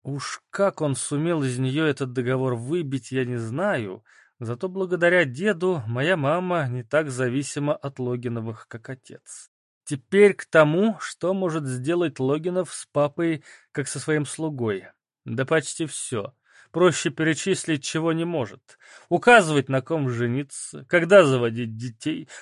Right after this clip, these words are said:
приказать, чтобы отец давил на нас с Юркой, чтобы мы принесли клятву. Всё. Уволить, вопреки законам по устройству сотрудников, легко, потому что отец не только слуга, но и работает в его фирме.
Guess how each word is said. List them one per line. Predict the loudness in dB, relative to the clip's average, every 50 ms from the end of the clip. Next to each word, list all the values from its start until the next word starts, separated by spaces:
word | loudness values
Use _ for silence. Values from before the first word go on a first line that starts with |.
| 2
приказать, | 4 4 6 8 8 8 8 8 6 6
чтобы | 2 0 2 6 6 6
отец | 6 6 6 6 4 4 4 2
давил | 4 8 8 8 8 8 6 4 4 6
на | 4 4
нас | 6 6 4 4 0 -6
с | -10
Юркой, | -4 0 0 0 0 0 0 0 0 0
чтобы | 0 -2 -4 -4 -2 -2 0
мы | 2 2 2
принесли | 2 0 -2 -2 -2 -2 -2 -4 -4 -6 -6
клятву. | -6 -4 0 4 4 4 4 2 -2 -8 -6 -4 -4 -4 -6 _ _ _ _ _ -12
Всё. | -6 0 2 4 4 2 2 _ _ _ _ _ _ _ _ _ 0
Уволить, | 0 2 4 6 6 8 8 8 8 6 4
вопреки | 4 2 4 4 4 2 2 2 0 2
законам | 4 6 6 6 4 4 2 4 4 4 4 2
по | 2 0 0 0
устройству | -2 -2 -2 -2 0 0 0 0 -2 -4 -8 -10 -10 -8
сотрудников, | -4 -4 -4 -4 -2 -4 -4 -2 -2 -4 -4 -8 -10 -10 -12 _ -20 -20 -18 -10
легко, | -6 -4 -4 -4 -6 _ _ -6 0 2 4 4 4 2
потому | 0 0 2 2 2 2
что | -2 -2 2 2 2
отец | 2 2 -2 -4 -4 -4 -6 -10 -12 -14 -18 -20 -8 -4
не | -2 2
только | 4 6 4 4 4 0
слуга, | -2 0 -2 -4 -4 -2 2 4 4 4
но | 4 4 4
и | 4
работает | 6 6 6 6 4 2 0 0 0 0 -2 -2 -2
в | -2
его | 0 0 2 2 0
фирме. | -2 -4 -6 -6 -6 -6 -6 -10 -12 -14